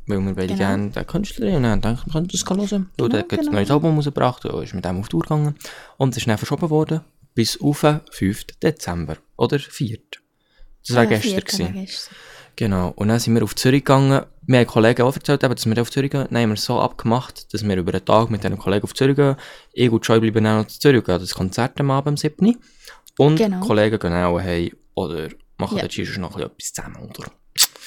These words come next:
Speaker 2: Genau, genau.
Speaker 1: Und dann haben wir geschaut, ob, ähm, also um siebten hat es angefangen, dann um halb sechs schaue ich mal, wo das wir her müssen. Dann. Und dann sehe ich einfach, dass es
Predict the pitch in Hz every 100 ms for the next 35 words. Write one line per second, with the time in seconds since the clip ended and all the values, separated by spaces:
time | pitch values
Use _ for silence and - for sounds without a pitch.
0 | - - 233 220 165 151 165 117 107 110
1 | 139 147 - - 117 113 127 139 _ -
2 | 127 147 - - 120 - 123 110 101 95
3 | - - 113 107 123 - 120 - 107 127
4 | - 113 127 131 123 127 127 113 117 139
5 | 127 - 123 - - 135 131 117 113 113
6 | 110 101 117 120 113 113 104 113 104 95
7 | 98 87 98 - - - - - - -
8 | - _ _ 110 131 160 - 131 131 -
9 | - 101 95 - -